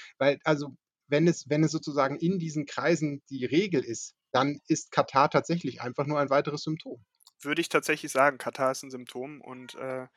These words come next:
Speaker 2: vielleicht, um mir dann jetzt bei meinem Arbeitgeber auch noch 'n paar Lorbeeren einzu-, einzuheimsen. Ähm, ja, Kapitalismus per se ist ja auch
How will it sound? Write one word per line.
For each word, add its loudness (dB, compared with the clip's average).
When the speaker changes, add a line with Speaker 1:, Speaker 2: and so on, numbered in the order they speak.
Speaker 2:
vielleicht, 2
um -14
mir -10
dann -8
jetzt -8
bei -4
meinem -6
Arbeitgeber 2
auch -4
noch -14
'n -16
paar -4
Lorbeeren -2
einzu-, -6
einzuheimsen. -6
Ähm, 4
ja, 6
Kapitalismus -2
per -2
se -2
ist -4
ja 4
auch -10